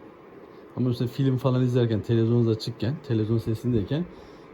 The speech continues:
böyle hiçbir şey yok arkadaşlar. Yani sizi rahatsız edici bir ses yok, bilginiz olsun. Yani sessiz bir ortamda sesi, sizi rahatsız eder.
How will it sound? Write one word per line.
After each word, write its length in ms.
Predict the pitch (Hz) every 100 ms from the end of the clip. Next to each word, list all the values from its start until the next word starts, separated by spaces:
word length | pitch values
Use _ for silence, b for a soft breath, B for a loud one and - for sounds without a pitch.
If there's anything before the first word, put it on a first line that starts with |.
| -
böyle 160 | 113
hiçbir 260 | 113 117 127
şey 240 | - 107
yok 180 | 135 117
arkadaşlar. 500 | 90 87 87 80 92
Yani 120 | 87
sizi 320 | 85 95 95 90
rahatsız 320 | 95 90 90
edici 140 | 87
bir 40 | 98
ses 320 | 113 139 -
yok, 120 | 92 -
bilginiz 340 | 98 92 92
olsun. 280 | 80 73 90 82 B B -
Yani 100 | 98
sessiz 460 | - 117 - 120 107
bir 40 |
ortamda 520 | 113 107 110 107 110 -
sesi, 420 | - 92 - 92 -
sizi 320 | - 95 101
rahatsız 360 | 90 87 -
eder. 180 | 82 82